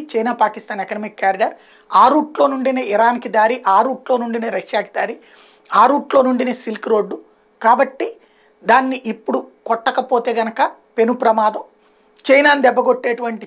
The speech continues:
చైనా ఇన్వాల్వ్ కాలేదు ఇప్పుడు పీఓకే కాబట్టి, ఒకవేళ ఇన్వాల్వ్ అయితే మీరు సహకరించండి అని అడిగారు అన్నటువంటి మాట ఒకటి వినబడుతోంది. నెంబర్ వన్ అంటే పీఓకే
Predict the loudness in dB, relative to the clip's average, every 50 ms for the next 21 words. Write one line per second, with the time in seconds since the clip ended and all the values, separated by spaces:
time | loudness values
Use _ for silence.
0 | -2 0 0 2 2 0 0 -2 -4 -10 _ -8 -4 2 4 4 4 4 2 2
1 | 2 2 4 4 2 2 -2 -8 -8 -8 -8 -10 -10 _ _ -6 0 2 2 2
2 | 2 0 -4 -2 -2 0 0 -2 -4 -4 -10 -12 -14 -14 _ _ _ _ _ _
3 | _ _ _ 0 2 4 6 6 6 6 4 2 2 2 2 2 2 0 -2 -2
4 | -4 -6 -6 -8 _ -8 -8 -6 -6 -8 -12 -6 -4 -4 -4 -2 -2 -4 -4 -6
5 | -4 -6 -6 -4 -2 -2 -2 -2 -6 -12 -12 -12 -6 -6 -6 -4 0 2 2 2
6 | 2 0 -4 -6 -10 -8 -8 -8 -8 -8 -10 -10 -10 -12 -10 -10 -8 -4 -4 -4
7 | -4 -4 -8 -8 -6 -6 -6 -6 -4 -4 -2 -4 -4 -4 -6 -12 -14 -16 _ _
8 | _ _ _ _ -16 -12 -10 -4 -4 -4 -4 -6 _ -20 _ _ _ _ _ _
9 | _ _ -2 0 0 0 0 -2 -2 0 0 2 2 2 2 0 0 -4 -4